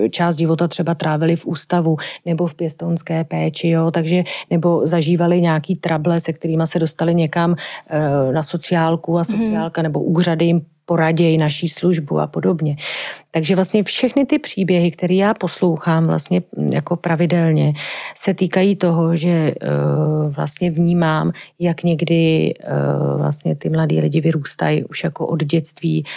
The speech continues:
Speaker 1: opravdu v hrozných podmínkách, jak ty rodiče selhávají v té péči, od nějakého zanedbání,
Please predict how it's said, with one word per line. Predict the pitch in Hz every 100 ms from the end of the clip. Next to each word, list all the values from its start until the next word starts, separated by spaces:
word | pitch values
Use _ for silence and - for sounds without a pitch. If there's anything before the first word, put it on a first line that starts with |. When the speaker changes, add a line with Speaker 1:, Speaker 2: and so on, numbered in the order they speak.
| - _ -
Speaker 1:
opravdu | 156 180 156 160
v |
hrozných | 147 135 175 160 175 170
podmínkách, | - 160 147 165 160 143 139 139 -
jak | 165
ty | - 185
rodiče | 175 160 175 -
selhávají | 185 - 175 160 165 180 175 175
v | 156
té | - 165
péči, | 175 156 151 - 160 156 - - - - -
od | 202
nějakého | 185 185 180 196 202 196
zanedbání, | 175 175 185 180 196 175 175 180 180